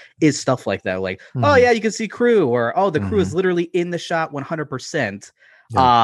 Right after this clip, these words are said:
Speaker 1: Uh, and we need you to remove them." But back then you didn't have that option. So you'd have to get creative with a certain angle or putting hanging black cloth over the
Speaker 2: Yeah.
Speaker 1: camera, trying to dis-, disguise it so you don't see it. Yeah, I love practical effects. There is something to being on camera.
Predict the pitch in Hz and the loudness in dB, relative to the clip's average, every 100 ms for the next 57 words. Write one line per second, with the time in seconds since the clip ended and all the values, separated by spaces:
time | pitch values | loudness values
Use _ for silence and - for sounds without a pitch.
0 | 104 104 131 139 143 135 131 120 117 120 | 4 0 0 0 0 0 -2 -2 -2 -2
1 | 127 104 82 - - 143 156 151 - 208 | -4 -6 -12 -6 0 0 2 0 0 0
2 | 151 131 135 131 117 120 139 - 110 - | 0 -2 -2 0 0 2 0 -4 -14 -8
3 | 139 143 135 127 - 131 131 127 110 117 | -4 -4 -6 -10 -4 -2 0 0 2 0
4 | 113 - - 131 127 143 131 131 135 135 | 0 -12 -8 -6 -2 0 0 -2 -2 0
5 | 135 120 101 95 - 123 123 131 131 131 | 2 0 0 -4 -2 -2 -2 -2 -2 0
6 | 117 131 131 - 196 180 147 113 139 127 | 0 0 0 0 2 4 4 2 -6 0
7 | 123 110 107 117 110 107 131 117 117 - | 0 0 0 -2 -4 -4 -4 -4 -8 -12
8 | - - 135 127 - 175 175 160 117 107 | -16 -20 -10 -10 -6 -2 0 0 -4 -8
9 | - - _ - 131 123 - - 156 120 | -12 -20 _ -2 0 0 -6 -6 -2 -2
10 | 87 - _ 175 127 139 160 165 196 190 | -2 -8 _ 0 2 4 4 4 2 0
11 | 180 160 160 156 139 123 110 110 - - | -2 -2 -4 -6 -4 -4 -4 -4 -12 -20
12 | _ _ _ - 139 143 156 170 151 156 | _ _ _ -2 2 2 2 2 0 0
13 | 143 120 131 131 123 123 - 117 110 | -2 -2 0 0 -2 -4 -4 -4 -2